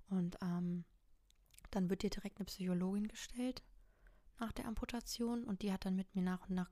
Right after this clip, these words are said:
so den Arm angefasst und so Konfrontation halt gemacht und dass ich's halt angucke, weil angucken ging gar nicht.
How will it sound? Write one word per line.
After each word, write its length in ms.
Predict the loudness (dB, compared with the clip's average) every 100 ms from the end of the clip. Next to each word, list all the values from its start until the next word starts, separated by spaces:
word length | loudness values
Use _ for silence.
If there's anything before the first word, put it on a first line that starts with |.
| -12 -20 -18 -18 -20
so 260 | -2 0 0
den 180 | -2
Arm 220 | 0 -2 0
angefasst 720 | -2 -2 -4 -2 -2 -4 -6
und 120 | -4
so 160 | -2 -2
Konfrontation 880 | -2 -2 -2 -4 -6 -6 -4 -2 -2
halt 180 | -4 -6
gemacht 380 | -6 -6 -8 -4
und 180 | -4 -6 -16 -14
dass 160 | -10 -6
ich's 180 | -2 0
halt 120 | 2
angucke, 460 | 0 0 -4 -4
weil 120 | -4 0
angucken 500 | -2 0 -4 -2 -2
ging 220 | 0 -2
gar 300 | -2 -4 -8
nicht. 240 | -12 -14